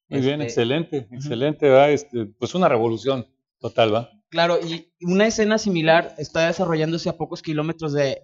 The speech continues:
Speaker 2: de, en Apple, donde un sistema rival llamado CarPlay ha sido desarrollado para usuarios de iPhones.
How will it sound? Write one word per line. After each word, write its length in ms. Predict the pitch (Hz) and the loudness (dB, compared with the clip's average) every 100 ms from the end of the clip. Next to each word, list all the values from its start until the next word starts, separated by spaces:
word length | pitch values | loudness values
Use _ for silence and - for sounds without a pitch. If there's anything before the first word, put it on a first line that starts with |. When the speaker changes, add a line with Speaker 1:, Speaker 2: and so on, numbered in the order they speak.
| - | -6
Speaker 2:
de, 160 | 135 - | -6 -4
en 200 | 139 147 | -2 2
Apple, 380 | 170 160 139 - _ _ | 2 2 -2 -4 _ _
donde 320 | 135 139 131 | -6 -4 -4
un 100 | 143 | -4
sistema 380 | 160 165 175 175 | -6 -4 -2 0
rival 320 | 175 160 160 | 2 2 4
llamado 340 | 147 139 131 131 | 2 0 -2 -4
CarPlay 560 | 139 151 165 156 156 - | -6 -4 -2 0 -2 -4
ha 100 | 135 | -8
sido 240 | 147 143 | -4 -2
desarrollado 640 | 143 147 143 139 139 143 - | -2 -4 -4 -2 0 -2 -4
para 180 | 120 | -4
usuarios 460 | 117 - 131 139 123 | -6 -4 -4 -2 -4
de 120 | 123 | -2
iPhones. 540 | 123 160 - 113 - | -2 -2 -6 -18 -20